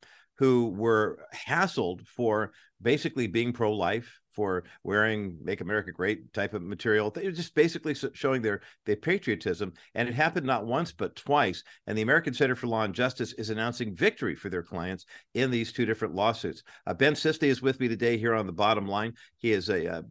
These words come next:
Benjamin Sisney is a senior counsel for litigation and public policy at the Washington, D C office of the American Center for Law and Justice. And if you're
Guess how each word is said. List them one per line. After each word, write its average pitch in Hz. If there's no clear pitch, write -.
Benjamin 127
Sisney 101
is 92
a 90
senior 151
counsel 117
for 110
litigation 110
and 85
public 90
policy 123
at 101
the 95
Washington, 113
D 113
C 127
office 104
of 90
the 95
American 90
Center 92
for 95
Law 90
and 82
Justice. 95
And 101
if 92
you're 87